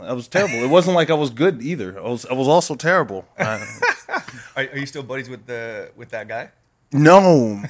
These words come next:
Speaker 1: He, we, we fell apart. Me and his younger brother are, are
Speaker 2: Oh,
Speaker 1: really
Speaker 2: okay.
Speaker 1: close, really, really close. Talk to him every day.
Speaker 2: Oh, that's funny, man.
Speaker 1: Yeah.
Speaker 2: So were your parents supportive when you, when you decided, "Hey, I'm gonna," well, you forgot to quit, but when you decided, "I'm gonna keep doing this"?
Speaker 1: Uh, yeah.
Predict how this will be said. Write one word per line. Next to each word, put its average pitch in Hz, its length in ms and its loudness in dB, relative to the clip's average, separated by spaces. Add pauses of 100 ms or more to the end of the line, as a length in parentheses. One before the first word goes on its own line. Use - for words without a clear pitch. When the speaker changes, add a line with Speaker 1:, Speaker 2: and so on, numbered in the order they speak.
Speaker 1:
He, 139 120 0 (180)
we, 180 140 6
we 180 200 2
fell 208 200 6
apart. 156 400 0
Me 165 160 -2
and 208 80 -2
his 156 120 -2
younger 160 240 2
brother 110 420 -2 (100)
are, 113 240 -2
are 113 140 -4
Speaker 2:
Oh, 113 100 -6
Speaker 1:
really 139 160 6
Speaker 2:
okay. 117 100 0
Speaker 1:
close, 87 240 -8
really, 131 220 -4
really 117 200 -6
close. 95 200 -10
Talk 135 200 2
to 131 40 -6
him 123 160 -4
every 95 180 -8
day. - 220 -18 (320)
Speaker 2:
Oh, 104 140 -16
that's 113 160 -12
funny, 127 280 -14
man. 101 280 -14
Speaker 1:
Yeah. 92 240 -6 (460)
Speaker 2:
So - 160 -8
were 127 60 -4
your 120 100 -2
parents 123 260 -4
supportive 123 420 -10
when 113 140 -10
you, 110 340 -14 (220)
when 110 100 -14
you 107 60 -14
decided, 104 360 -8
"Hey, 107 140 -6
I'm 107 80 -8
gonna," 98 160 -14 (240)
well, 110 140 -8
you 101 100 -14
forgot 104 440 -10
to 101 60 -20
quit, 98 360 -12
but 92 100 -14
when 98 160 -16
you 95 60 -20
decided, 101 320 -12
"I'm 95 60 -16
gonna 92 100 -20
keep 90 200 -20
doing 107 220 -16
this"? - 240 -20 (680)
Speaker 1:
Uh, 165 320 -6
yeah. 190 340 0